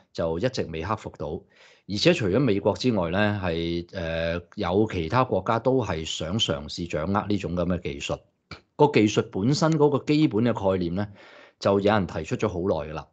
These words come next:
但係實際上佢點可以變成一種可行嘅一個引擎，真係攞嚟去幫我去，即係，呃，推進呢？咁就各個國家有唔同嘅發展程度。但係可以咁講啦，即係經歷咗呢一個禮拜嗰個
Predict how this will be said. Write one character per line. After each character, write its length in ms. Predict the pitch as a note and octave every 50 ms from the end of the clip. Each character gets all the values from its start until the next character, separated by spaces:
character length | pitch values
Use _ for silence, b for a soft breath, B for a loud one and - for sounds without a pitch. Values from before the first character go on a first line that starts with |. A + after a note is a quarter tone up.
| _ _ _ _
但 160 | A2 A2+ A#2
係 40 | -
實 80 | A#2+ G#2+
際 140 | - B2+ A#2
上 200 | - G#2+ F#2+ F#2+
佢 140 | G#2 A2+ G#2+
點 340 | A2 - E2+ F2 G#2+ D3+ D3 C3
可 120 | C#3+ D3
以 20 | C#3+
變 180 | - A#2 G#2+
成 220 | G#2 - D#2+ D#2+ G2+
一 40 | A#2
種 160 | - C3 C3+
可 480 | A2+ - - - E2+ D#2+ E2 G#2 C3 C3
行 280 | G2 F#2+ D#2+ C#2+ D#2
嘅 120 | D#2+ F#2 F#2+
一 100 | A#2 B2+
個 160 | - G#2 F2
引 240 | E2 D#2+ E2 F#2 F#2
擎， 240 | - F2 C2+ C#2 B B B B B B B B B
真 220 | - D3+ D3+ D#3+
係 240 | C#3 A2+ G2+ F#2 F2
攞 180 | E2+ F2 G#2+ B2+
嚟 220 | A2+ E2 D2+ F2+
去 80 | G2+ G2+
幫 240 | G2 A#2+ A#2+ B2 A2+
我 240 | F#2+ F#2 F2+ F#2+
去， 260 | F#2 F#2 F2+ F#2+ F#2 - - _ _ _ _ _ _ _
即 100 | - -
係， 380 | A2 G2 F2+ E2+ E2+ E2+ E2+ F2+
呃， 220 | F#2 F2 E2 E2+ E2+
推 260 | - A2+ B2 B2 B2+
進 220 | A#2 A#2+ G2 G2
呢？ 180 | G#2 A2+ A#2 A2+ B B B B B B B B
咁 300 | - G2 A2+ C3+ D3+ D#3
就 300 | D3 - G#2 F2+ F2+ F#2
各 180 | F2+ - A2 G2+
個 340 | - A2 G#2 G#2 G2+ G2+ G2+
國 240 | G2+ - G#2 G2+ -
家 180 | - B2 A#2+ A#2+
有 200 | G#2+ F#2 E2+ F2
唔 200 | F2 F2 E2 D#2 D#2
同 160 | D#2+ E2+ D2+
嘅 100 | E2+ F2+
發 140 | - F#2+ F2
展 160 | - - F#2
程 180 | F#2 F#2+ D#2+ C#2
度。 220 | C#2 D#2+ C#2+ - - _ _ b b b b b b b b b _
但 220 | - A#2 A#2 B2
係 20 | A#2+ C#3+
可 60 | E3
以 100 | D#3+ C3+
咁 160 | A#2+ A2+ C3+
講 240 | C3+ G2 F#2 G#2 A2+
啦， 180 | A#2 G#2+ F2 E2 -
即 120 | - - B2+
係 80 | -
經 180 | - E3 E3 D#3
歷 200 | C3+ G#2 - -
咗 280 | - F#2+ G2 A2+ B2+
呢 60 | C3 D3
一 100 | C#3+ C#3
個 140 | - G#2+
禮 280 | G2 F2+ E2+ F2+ G2 F#2+ -
拜 240 | G#2+ F#2+ G2 G2+ G2
嗰 180 | F#2 G#2 A2+
個 100 | - G#2+